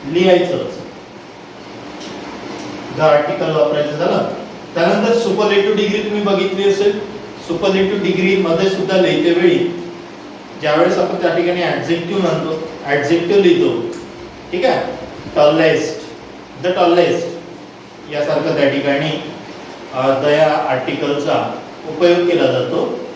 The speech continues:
ठीक आहे? the best, the tallest, हां, तर यासारखं त्या ठिकाणी सुद्धा काय करायचं तुम्हाला? the या आर्टिकलचा उपयोग करायचा आहे. मित्रांनो, अगदी शॉर्टमध्ये आणि चांगल्या पद्धतीने मी तुम्हाला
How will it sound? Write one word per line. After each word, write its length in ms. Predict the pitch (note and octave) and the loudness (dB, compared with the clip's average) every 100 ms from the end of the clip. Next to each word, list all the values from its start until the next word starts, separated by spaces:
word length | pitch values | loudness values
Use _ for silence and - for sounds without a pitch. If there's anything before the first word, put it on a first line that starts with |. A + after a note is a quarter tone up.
| - - | -12 -6
ठीक 100 | - | -4
आहे? 120 | - | -4
the 380 | - B2+ C#3+ D#3+ | -8 -4 2 6
best, 320 | E3 - - - - - - - - - - - - - C#3 | 6 4 -4 -6 -14 -16 -18 -18 -18 -18 -18 -18 -18 -12 0
the 120 | C#3+ | 4
tallest, 680 | D3 D3+ C#3+ D3+ E3+ D#3+ - - - - - - - - - - - - - | 4 4 2 4 6 4 0 -4 -10 -14 -18 -18 -20 -20 -20 -20 -18 -16 -6
हां, 200 | G3 F3+ - - - - - | -4 -4 -6 -10 -10 -12 -4
तर 300 | C3+ C#3+ D3 - C#3+ | 0 4 4 2 0
यासारखं 640 | C#3+ D3+ - - C#3+ - | 2 2 2 0 0 2
त्या 200 | C#3+ C#3+ | 2 2
ठिकाणी 240 | - D#3+ | 0 0
सुद्धा 300 | E3 E3 E3+ | 0 2 4
काय 200 | D#3+ - | 4 4
करायचं 300 | E3 E3 E3 | 2 0 0
तुम्हाला? 680 | - E3 E3 E3 - - - - - - | -2 -2 -2 -2 -2 -2 -8 -14 -14 -4
the 140 | C#3+ D3 | 2 4
या 140 | D3 | 6
आर्टिकलचा 480 | D#3+ D3 C#3 C3+ C3 | 4 0 -2 -2 0
उपयोग 300 | B2 B2 C3 | -2 -2 -6
करायचा 500 | B2 B2 A2+ G#2+ - | -4 -4 -4 -4 -6
आहे. 100 | - - - - - E3 | -6 -8 -12 -14 -10 -6
मित्रांनो, 680 | F#3 G3+ G3+ E3 E3+ - - - D#3+ | 0 2 2 2 0 -4 -10 -10 -6
अगदी 300 | D#3+ F#3 G#3 | -4 -2 -2
शॉर्टमध्ये 840 | G3+ E3+ E3 E3+ F#3 F#3 G3 F#3+ - - | 2 2 4 2 0 0 0 -2 -6 -8
आणि 720 | C#3+ C#3+ D3+ E3+ F3 F3+ - - - - - - - - | -4 -2 0 0 0 0 -2 -6 -10 -14 -14 -14 -14 -4
चांगल्या 320 | D#3+ C#3 E3+ F3 | -2 2 4 4
पद्धतीने 440 | F3+ F3+ F#3 F#3 | 2 0 -2 -2
मी 180 | F#3 F3+ | -2 -2
तुम्हाला 600 | E3+ E3+ E3+ F3 - - | 0 2 2 2 0 -6